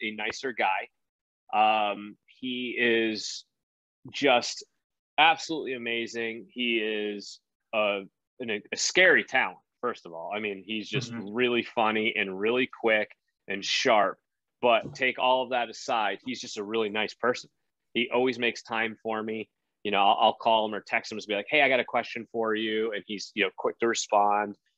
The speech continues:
Speaker 1: Um, just, he's a, he's an awesome guy. One, a funny story about <laughs> when he came on Brain Surge.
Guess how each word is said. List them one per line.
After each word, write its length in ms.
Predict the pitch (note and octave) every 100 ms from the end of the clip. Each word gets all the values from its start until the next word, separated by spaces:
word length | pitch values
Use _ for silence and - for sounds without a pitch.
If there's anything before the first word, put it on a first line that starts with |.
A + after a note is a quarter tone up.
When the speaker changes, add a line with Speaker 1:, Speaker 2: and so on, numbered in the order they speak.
| _ _
Speaker 1:
Um, 580 | - F#2+ F#2+ F#2 F#2 F#2 - _ _ _ -
just, 220 | E3 -
he's 180 | D3+ C3+
a, 60 |
he's 240 | A#2+ D3+ C#3
an 60 |
awesome 280 | C3 C3 C3
guy. 220 | A#2+ A2+ G2
One, 240 | C#3 D3 -
a 80 | B2
funny 260 | - E3+
story 400 | F3 - C#3 C#3
about 400 | B2+ A#2 A2+ A2 - _ -
<laughs> 140 | -
when 140 | - D3
he 100 | C#3+
came 240 | - C#3+
on 120 | C#3
Brain 240 | A#2 C#3+ D#3
Surge. 260 | - G#2